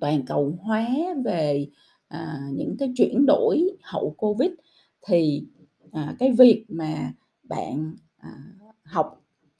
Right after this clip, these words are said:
ở trường nào và học gì ở trong cái trường đó bây giờ nó chỉ là một phần rất là nhỏ trong cái, ờm, ờ, tổng cái, ờ, đóng góp về, về vấn đề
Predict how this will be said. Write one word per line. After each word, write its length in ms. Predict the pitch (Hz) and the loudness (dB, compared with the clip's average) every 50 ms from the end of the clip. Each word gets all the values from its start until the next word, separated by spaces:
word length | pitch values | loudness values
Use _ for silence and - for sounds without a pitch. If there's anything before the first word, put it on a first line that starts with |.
| _ _ _ _ _ _ _ _ _ _ _ _ | _ _ _ _ _ _ _ _ _ _ _ _
ở 200 | - - 185 254 254 | -8 -6 -4 0 2
trường 240 | 254 190 175 170 170 | 2 2 4 2 0
nào 180 | 160 160 160 - | 0 -2 -2 -2
và 80 | 165 180 | -4 -6
học 200 | 180 165 160 - | -6 -8 -8 -2
gì 180 | 175 175 170 151 | 2 4 4 4
ở 100 | 143 - - | 4 2 2
trong 120 | 233 220 | 0 0
cái 120 | - - 247 | 0 0 0
trường 220 | 214 185 160 151 147 | 2 0 0 0 -2
đó 240 | - - 95 269 302 | -2 -4 -4 -2 -2
bây 100 | 247 233 | -2 -2
giờ 180 | 214 214 202 170 | 0 0 -2 -2
nó 120 | 156 - 247 - | -2 -4 -6 -6
chỉ 100 | - - | -4 -4
là 140 | 220 190 | -2 -2
một 160 | 180 135 - - - | -2 -4 -4 -4 -2
phần 180 | 190 170 175 | -2 -2 -2
rất 220 | 175 269 392 - - | -4 -6 -6 -4 -4
là 120 | 262 180 160 | -4 -4 -4
nhỏ 600 | 156 151 156 147 - - - - 175 320 415 453 - - _ _ _ _ _ _ _ | -4 -4 -4 -4 -6 -6 -8 -6 -4 -4 -6 -6 -10 -18 _ _ _ _ _ _ _
trong 520 | - 254 247 233 240 240 240 240 233 226 226 | 0 2 2 2 2 0 -2 -4 -6 -6 -6
cái, 460 | 247 247 247 247 262 285 302 349 370 403 440 - _ _ _ _ _ _ _ | -4 -4 -2 -2 -2 -2 -2 -4 -4 -6 -10 -14 _ _ _ _ _ _ _
ờm, 1040 | - 180 180 180 185 180 156 180 185 185 185 180 180 180 180 185 185 180 180 175 220 - - _ _ _ _ _ _ _ _ | -12 -10 -8 -6 -6 -6 -6 -6 -6 -6 -6 -6 -6 -6 -6 -6 -6 -6 -8 -8 -10 -12 -16 _ _ _ _ _ _ _ _
ờ, 100 | - - 175 175 160 151 139 165 170 - - _ | -16 -12 -12 -10 -10 -10 -10 -12 -12 -14 -8 _
tổng 300 | - - - 156 - 311 - - | -6 -6 -4 -4 -4 -4 -4 -2
cái, 400 | 294 269 262 277 294 320 349 370 427 - _ _ - - - - | -4 -4 -2 -4 -4 -4 -4 -6 -8 -10 _ _ -20 -20 -20 -18
ờ, 80 | 202 196 190 185 185 180 185 190 185 - | -18 -16 -12 -12 -10 -10 -10 -12 -12 -10
đóng 240 | 190 208 254 277 | -8 -6 -4 -2
góp 240 | 269 262 262 302 381 - - _ _ _ _ _ _ _ _ | -2 -2 -2 -2 -4 -8 -12 _ _ _ _ _ _ _ _
về, 500 | 185 190 170 160 - - 143 135 143 - 190 | -6 -6 -4 -4 -4 -6 -6 -8 -8 -10 -10
về 460 | 156 151 170 - - - - - - | -8 -8 -6 -8 -8 -10 -10 -12 -10
vấn 220 | 214 208 233 254 247 | -6 -2 0 0 0
đề 360 | 220 202 185 170 139 - | 0 -2 -4 -6 -8 -10